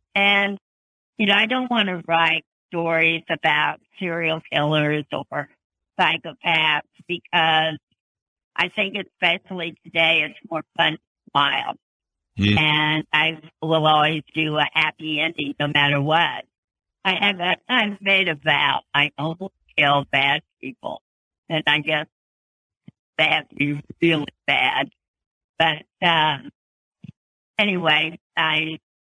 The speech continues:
Speaker 1: that's how I look at life right now.
Speaker 2: You only kill bad people.
Speaker 1: It's a fun character. She really is. And she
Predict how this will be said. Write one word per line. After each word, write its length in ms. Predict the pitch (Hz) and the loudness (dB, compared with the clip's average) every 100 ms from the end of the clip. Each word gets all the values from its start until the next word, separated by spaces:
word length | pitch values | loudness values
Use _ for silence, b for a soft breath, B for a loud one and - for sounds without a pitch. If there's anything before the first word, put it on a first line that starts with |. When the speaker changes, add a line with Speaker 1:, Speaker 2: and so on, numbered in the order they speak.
| _ _ _ | _ _ _
Speaker 1:
that's 220 | 180 180 - - | -2 -2 -4 -2
how 220 | 185 165 | 0 2
I 200 | 156 160 | 0 -2
look 240 | 160 160 | -6 -6
at 160 | 156 - | -6 -2
life 300 | 143 135 151 - | 0 0 -2 -4
right 260 | - - | -4 -4
now. 500 | 147 156 - - 185 - _ _ _ _ - | -6 -6 -6 -8 -12 -16 _ _ _ _ -4
Speaker 2:
You 220 | 117 123 | 2 4
only 200 | 107 98 | 4 2
kill 260 | - 107 | 2 2
bad 300 | 90 87 92 90 | 2 2 2 -2
people. 360 | 101 - 175 | -6 0 0
Speaker 1:
It's 100 | 170 b b _ _ | 0 b b _ _
a 40 | 175 | -2
fun 180 | 170 165 - | -2 -4 -2
character. 800 | 165 165 156 - 170 147 160 - _ _ _ _ _ | 2 2 2 -2 -4 -6 -6 -12 _ _ _ _ _
She 80 | 185 | -4
really 360 | 175 180 175 165 | 0 2 4 4
is. 500 | 165 165 160 156 - - | 2 4 2 0 -6 -12
And 440 | 175 165 165 165 175 - - | -4 0 2 0 -4 -10 -4
she 460 | 190 180 180 180 | 0 2 0 -2